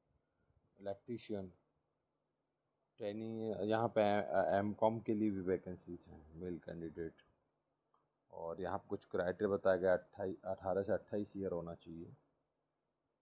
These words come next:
ठीक है, तो वो चीज़ आपको ध्यान रखना है। सारे डॉक्यूमेंट्स आप इकट्ठा कर लेना है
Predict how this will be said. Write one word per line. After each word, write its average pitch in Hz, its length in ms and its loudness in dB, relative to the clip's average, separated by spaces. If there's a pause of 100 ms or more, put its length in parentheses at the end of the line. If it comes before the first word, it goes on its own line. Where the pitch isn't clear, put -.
(920)
ठीक 104 120 -20
है, 95 100 -8
तो - 140 -18
वो 87 180 -12
चीज़ 92 240 -14
आपको 87 320 -12
ध्यान 85 280 -14
रखना 98 300 -12
है। 110 80 -8 (1300)
सारे 98 440 -2
डॉक्यूमेंट्स 95 1040 -8 (300)
आप 90 240 -8
इकट्ठा 101 380 -6
कर - 160 -8
लेना 95 340 -4
है 117 200 -10